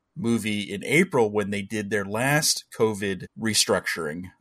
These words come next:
of their schedule, where they mo-, keep on moving movies further away, like the Top Gun movie and the next Mission Impossible movie. So in theory, because they've basically moved every movie, like the Top Gun movie is moving from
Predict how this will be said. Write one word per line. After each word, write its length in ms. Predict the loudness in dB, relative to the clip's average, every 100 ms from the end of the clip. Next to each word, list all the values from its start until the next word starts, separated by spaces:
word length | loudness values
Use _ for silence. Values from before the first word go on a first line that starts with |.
| -8
of 160 | -4
their 120 | -4 -4
schedule, 560 | -2 -2 -2 -2 -4
where 140 | -4 -6
they 120 | -6
mo-, 240 | -4 -6 -6
keep 200 | -6 2
on 200 | 4 4
moving 400 | 0 -2 0 0
movies 420 | 0 -2 -2 -2 -4
further 480 | -2 -2 0 0
away, 380 | 0 2 2 2
like 280 | 0 -4 -6
the 60 | -6
Top 300 | -2 -2 2
Gun 240 | 0 2
movie 460 | -4 -4 -4 -2 -4
and 160 | -4
the 60 | -4
next 440 | -4 -4 -6 -8 _ -20 -12
Mission 320 | -6 -4 -4
Impossible 500 | -4 0 2 2 -4
movie. 500 | -4 -6 -6 -8 -8 _ _ -20 _ -2
So 420 | 2 4 2 -2 _
in 220 | 2 2
theory, 460 | 2 6 6 8 4
because 420 | 0 2 2 4
they've 200 | 0 2
basically 500 | 2 4 2 0 -2
moved 580 | 0 4 6 6 4 -2 0
every 300 | 0 2 -4
movie, 560 | -2 -2 -2 -6 -6 _ -20 _
like 120 | -4
the 40 | -2
Top 280 | 6 6 8
Gun 180 | 4
movie 240 | 4 0 0
is 100 | 0
moving 300 | -2 -2 -6
from 460 | -4 -2 -4 -6